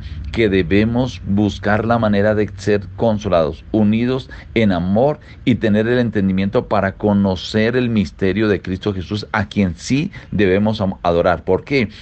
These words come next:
Porque Él, al morir en la cruz,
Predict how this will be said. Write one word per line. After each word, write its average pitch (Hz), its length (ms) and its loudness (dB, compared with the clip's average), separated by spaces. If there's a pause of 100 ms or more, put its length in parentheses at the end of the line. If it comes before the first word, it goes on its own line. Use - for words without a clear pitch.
(220)
Porque 107 520 0
Él, 139 360 0 (220)
al 95 160 2
morir 98 440 2
en 147 140 -2
la 131 160 -2
cruz, 120 340 -2